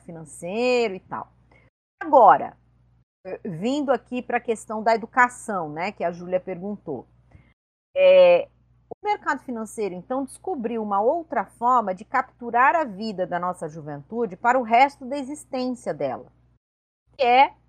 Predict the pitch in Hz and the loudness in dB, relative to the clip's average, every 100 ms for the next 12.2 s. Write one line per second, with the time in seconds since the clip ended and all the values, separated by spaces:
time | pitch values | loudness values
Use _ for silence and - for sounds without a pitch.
0 | _ _ _ _ _ - - 247 247 247 | _ _ _ _ _ -18 2 6 6 4
1 | 269 302 277 247 254 254 277 262 269 277 | 2 2 0 0 -2 -4 -6 -6 -6 -6
2 | 285 262 247 214 208 214 233 247 240 247 | -8 -8 -4 0 0 -2 -8 -8 -6 -4
3 | 240 247 - 220 208 208 240 - _ _ | -4 -4 -6 0 0 0 -14 -20 _ _
4 | _ 247 156 - - - - _ _ _ | _ -12 -10 -14 -14 -20 -20 _ _ _
5 | _ _ - 294 320 427 311 185 247 247 | _ _ -10 -8 -4 -4 -4 -2 -4 -4
6 | 262 247 _ - 349 370 392 - 302 294 | -6 -8 _ -4 -4 -4 -8 -4 -4 -4
7 | - 214 175 147 - - 147 139 180 220 | -6 0 0 0 -10 -20 -20 -20 -14 -10
8 | 185 - _ _ _ - - 185 175 175 | -10 -14 _ _ _ -20 -6 -2 0 0
9 | 165 160 156 147 139 _ _ _ _ _ | 0 -2 -4 -10 -20 _ _ _ _ _
10 | _ _ _ _ - 269 240 269 - - | _ _ _ _ 2 2 2 -8 -10 -10
11 | 330 311 294 294 - 247 220 220 277 311 | -8 -4 -2 -4 -6 -8 -6 -6 -8 -10
12 | - | -14